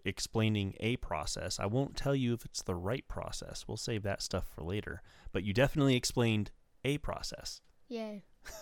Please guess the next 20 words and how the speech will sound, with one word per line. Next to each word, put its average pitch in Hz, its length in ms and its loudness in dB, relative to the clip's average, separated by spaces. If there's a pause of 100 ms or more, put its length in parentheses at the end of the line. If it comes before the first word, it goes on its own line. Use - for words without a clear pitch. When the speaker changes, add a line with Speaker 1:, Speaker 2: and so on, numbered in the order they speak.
(120)
Speaker 1:
<laughs> - 480 2
All 117 100 0
right. 101 280 2 (440)
Uh, 107 480 4
and 113 240 2
I 117 60 4
believe 123 300 2
that 131 160 4
puts 127 200 0
us 127 180 4
on 104 640 2
question 127 320 2
number 113 200 4
eleven, 104 560 2
correct? - 480 -2
Speaker 2:
Yes. 285 460 -6
Speaker 1:
Keeper 113 300 2
of 101 120 0
question 123 520 0
numbers? 135 380 0